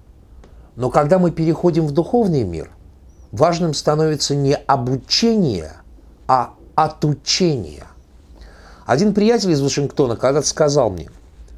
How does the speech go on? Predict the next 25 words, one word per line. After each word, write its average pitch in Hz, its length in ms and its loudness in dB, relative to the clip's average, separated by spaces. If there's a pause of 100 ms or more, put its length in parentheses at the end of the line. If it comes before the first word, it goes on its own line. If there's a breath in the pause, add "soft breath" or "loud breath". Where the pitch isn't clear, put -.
(120)
"Нас 185 480 0
убивают 127 680 0
не 131 200 -2
то, 233 480 0 (420)
что - 240 -2
мы 151 180 2
не 156 340 2
знаем, 92 500 -6 (580 soft breath)
а 127 180 2
уверенность 143 680 2
в - 80 -18
правоте 123 500 2
того, 147 400 2
что 147 240 0
на 110 160 0
самом 143 460 0
деле 95 280 -2
ошибочно". 98 760 -4 (1300 loud breath)
Чак 156 260 0
Чемберлен 175 520 2
говорил: 127 560 0 (220)
"Находи, 123 680 -2 (640)
узнавай 113 640 2 (240)
и 110 140 -4
избавляйся". 98 680 -2